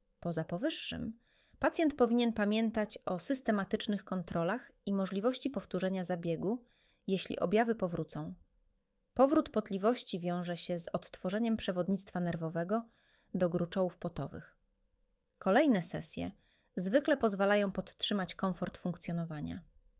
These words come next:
W sytuacjach, gdy nadmierna potliwość nasila się pod wpływem emocji, lekarz może rozważyć leczenie wspierające, na przykład odpowiednio dobrane leki, techniki radzenia sobie ze stresem.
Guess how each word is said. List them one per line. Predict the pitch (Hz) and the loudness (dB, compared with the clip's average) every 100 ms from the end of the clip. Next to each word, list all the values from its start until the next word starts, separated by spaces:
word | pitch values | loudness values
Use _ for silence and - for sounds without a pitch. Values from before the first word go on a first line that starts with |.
| _ _ _ _ | _ _ _ _
W | - | 0
sytuacjach, | 214 208 220 262 240 202 175 | 0 4 4 6 2 0 -4
gdy | 170 190 | 0 0
nadmierna | 185 170 208 226 208 | 0 2 4 4 2
potliwość | - 175 208 196 180 185 | 0 -2 -2 -2 -2 -4
nasila | 175 - 208 | -2 2 2
się | 185 180 | 2 -4
pod | 175 | -6
wpływem | - - 185 170 | -4 -2 0 0
emocji, | - 185 220 220 175 - - - - - | 0 0 0 0 -6 -6 -14 -20 -20 2
lekarz | 202 277 311 254 | 6 6 6 4
może | 240 233 | 6 6
rozważyć | 208 185 208 202 - - | 4 4 4 2 -6 -2
leczenie | 185 185 196 190 185 | 2 2 2 -2 -2
wspierające, | - 190 180 170 151 156 - - _ _ _ - | -4 -2 0 0 -2 -4 -6 -8 _ _ _ -4
na | 190 | -2
przykład | 175 269 269 262 | 0 0 2 0
odpowiednio | - - 185 196 196 | -4 -4 0 2 2
dobrane | 175 165 170 170 | 2 2 2 2
leki, | 160 - 170 170 _ _ _ - | -2 -4 -10 -10 _ _ _ -2
techniki | 180 - 226 208 | -2 2 0 2
radzenia | 170 160 180 175 | 0 0 -4 -4
sobie | 170 165 | -4 -4
ze | 160 | -4
stresem. | 156 - 151 - - | -6 -6 -6 -6 -8